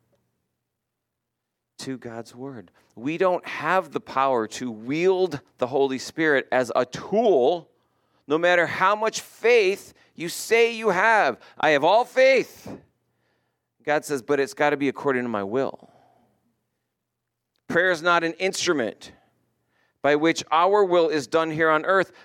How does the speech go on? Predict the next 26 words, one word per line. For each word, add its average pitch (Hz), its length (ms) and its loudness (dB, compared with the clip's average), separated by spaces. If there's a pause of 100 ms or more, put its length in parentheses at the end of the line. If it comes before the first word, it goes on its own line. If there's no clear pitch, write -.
but 160 200 -2
that 170 180 0
we 190 140 -6
might 196 260 0
cooperate 151 1040 0 (180)
with 175 480 0
God 120 460 2 (100)
in 143 180 0
accomplishing 139 760 -2
his 175 500 -2
will 117 400 2 (180)
here 165 320 2
on 143 200 2
earth 127 320 0 (280)
until 135 300 -2
he 120 80 0
calls 139 460 -2
me 160 120 -8
home 120 380 -2 (300)
or 101 80 -10
comes 127 320 -4
and 117 100 -6
gets - 220 -10
me. - 200 -20 (1800)
That's 98 240 -10
prayer. - 400 -20